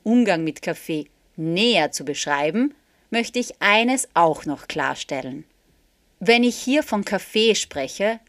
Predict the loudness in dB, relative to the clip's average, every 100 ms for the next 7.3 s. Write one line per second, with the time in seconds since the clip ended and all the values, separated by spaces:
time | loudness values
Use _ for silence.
0 | 0 2 4 2 0 -8 -4 0 0 -2
1 | -10 -14 -2 0 0 2 0 0 -6 0
2 | 0 2 2 2 2 2 2 0 -4 -4
3 | -4 -4 -2 0 0 4 4 4 2 2
4 | 2 0 0 0 -2 -6 -8 _ -6 -6
5 | -4 0 0 -2 _ _ _ _ -4 0
6 | 0 -2 -12 _ _ _ -10 -6 -4 0
7 | 2 4 2